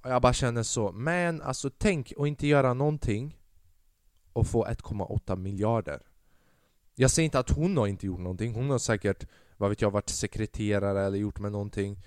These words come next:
Eh, och nu är jag fett dismissive, för jag har inte läst in på det så mycket, och att jag bara antar att hon är en kvinna och är sekreterare. Men, you know, det är sån idiot jag är. Eh, men jag vet inte vad hon har jobbat med, men jag bara känner så att hon har ju tjänat pengar i hennes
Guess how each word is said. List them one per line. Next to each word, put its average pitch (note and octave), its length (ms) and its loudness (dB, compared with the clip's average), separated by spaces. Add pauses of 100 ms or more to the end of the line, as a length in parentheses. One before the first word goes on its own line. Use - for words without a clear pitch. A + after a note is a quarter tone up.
(420)
Eh, G2+ 180 0
och G#2 140 2
nu B2 160 4
är A#2 40 6
jag A2 160 4
fett G2+ 260 0
dismissive, A2 500 2
för A2 120 -2
jag G#2+ 60 6
har G#2+ 40 2
inte G#2+ 140 -2
läst G#2+ 240 2
in A2+ 140 -2
på G#2+ 140 0
det G2 80 -2
så A2 200 -4
mycket, G#2+ 360 -2
och - 140 0
att F#2+ 80 0
jag G2+ 80 0
bara F#2+ 160 0
antar G2+ 460 -2
att F#2 160 -4
hon G#2 120 -4
är F#2 40 -4
en F2+ 60 -8
kvinna F#2+ 280 -4
och F2 80 -4
är E2+ 40 -4
sekreterare. G2 680 -4 (380)
Men, G2+ 240 -4
you B2+ 200 6
know, C#3+ 240 8 (260)
det G#2+ 160 2
är C3+ 60 8
sån E3+ 240 2
idiot D3+ 480 2
jag C3 300 4
är. F#2+ 240 0 (240)
Eh, G#2 300 2 (1040)
men C3 120 4
jag D3 80 12
vet F3+ 100 6
inte D#3+ 120 0
vad C3+ 140 8
hon D#3+ 140 2
har D3+ 60 4
jobbat C#3 280 4
med, C3 180 0
men C3+ 80 2
jag B2 80 2
bara B2+ 120 6
känner B2+ 200 -2
så A#2+ 120 2
att A2 300 2
hon C#3+ 200 -4
har D#3+ 140 6
ju D3 100 6
tjänat G#2 360 -2
pengar A#2 440 -2 (540)
i G#2 320 -6 (140)
hennes G#2+ 340 -6